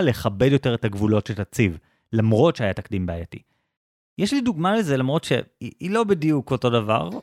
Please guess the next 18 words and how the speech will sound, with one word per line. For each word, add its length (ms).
או 100
אפילו 400
מאוד 340
שונה, 360
אבל 420
בשוודיה 880
יש, 260
אה, 100
סיפור 360
מפורסם, 440
אפילו 300
היה 200
עליו 240
פרק 340
בפודקאסט 720
התשובה, 440
על 340
דאגן 500